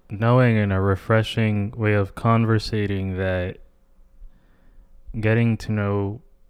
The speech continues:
who you are means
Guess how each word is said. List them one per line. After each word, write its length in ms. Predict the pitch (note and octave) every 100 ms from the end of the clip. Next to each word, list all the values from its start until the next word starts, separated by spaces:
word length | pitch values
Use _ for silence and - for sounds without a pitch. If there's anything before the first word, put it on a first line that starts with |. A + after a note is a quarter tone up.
| -
who 220 | - A2+
you 520 | A2 G#2 G#2 G2+ G2 A#2+ _ _ _ _
are 540 | A2 G#2 G2+ F#2+ F#2 G2+ - - _ _ _ _ _ _ _ _ _ _ _ _
means 600 | A2 G2+ G2 F#2+ F#2 -